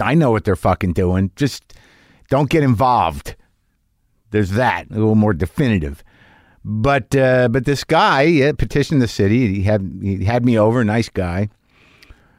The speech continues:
And he was trying to get some names together to get a, to get the city to put a lamp there, a street lamp.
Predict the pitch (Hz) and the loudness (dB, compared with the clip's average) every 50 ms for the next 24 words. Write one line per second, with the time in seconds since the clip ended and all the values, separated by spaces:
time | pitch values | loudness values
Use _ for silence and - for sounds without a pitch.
0 | _ _ _ _ _ - - 104 104 104 107 107 110 107 - - 120 110 123 123 | _ _ _ _ _ -6 -2 0 2 2 2 2 2 0 -2 -2 -2 0 2 2
1 | 117 117 123 - - 123 120 131 147 180 208 160 117 127 117 127 127 131 151 143 | 2 0 -2 0 0 0 2 2 2 2 2 0 0 0 0 2 2 2 0 0
2 | - 131 117 123 143 143 139 135 131 120 107 110 123 120 147 131 - - - 175 | -2 -4 -2 0 0 2 2 2 0 -2 -2 -4 -2 -2 -2 -2 -2 -2 0 2
3 | 160 151 143 127 - 156 156 147 151 160 175 190 190 151 - 107 98 92 90 90 | 2 2 2 2 0 0 2 2 2 2 2 0 0 -2 -2 -2 -2 -2 -2 -2
4 | 92 90 - - - 196 202 151 113 107 101 87 80 - | -2 -4 -4 -2 0 0 2 2 0 0 -2 -2 -4 -8